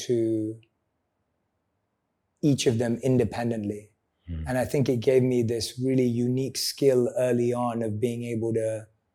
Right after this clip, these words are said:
Speaker 1: sit and be present with someone and just listen to their story and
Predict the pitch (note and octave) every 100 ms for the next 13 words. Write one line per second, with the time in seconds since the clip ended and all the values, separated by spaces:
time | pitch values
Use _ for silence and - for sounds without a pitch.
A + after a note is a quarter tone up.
0 | _ - - - C#3 - - _ _ _
1 | - C3 A#2+ A#2 - C#3 B2 B2+ A2 G#2+
2 | - A#2+ A2+ A2 G#2 A2 B2 _ _ _
3 | _ _ _ B2+ B2 C3 B2 - - _
4 | _ C3 C3+ - C3+ A2+ A#2 A2 - -
5 | B2+ A#2+ G#2+ G#2 A2 A2+ _ _ _ _
6 | _ _ _ _ - B2 A#2+ A#2 A#2 A2